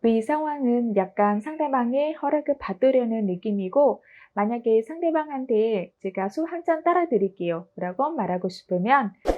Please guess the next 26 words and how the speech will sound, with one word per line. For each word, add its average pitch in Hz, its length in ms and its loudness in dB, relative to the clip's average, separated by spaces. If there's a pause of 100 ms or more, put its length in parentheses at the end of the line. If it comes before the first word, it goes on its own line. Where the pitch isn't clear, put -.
(260)
"네, 220 560 6
tôi 277 440 2 (100)
rót 302 280 2 (240)
mời 208 600 2
anh 262 480 -4
một 196 340 2
chén." 214 440 -2 (600)
"Để 208 340 6
tôi 233 140 4
rót 277 320 2
mời 208 260 -2
anh 220 300 -2
một 190 220 0
chén." 196 340 -2 (400)
혹은 302 300 4 (640)
"Để 214 460 4 (120)
tôi 269 400 2
mời 208 560 0
anh 254 440 -6
một 190 260 2 (120)
chén." 202 360 -2 (600)
"Để 196 300 6
tôi 226 240 0
mời 202 220 -2
anh 220 280 -4
một 190 140 -2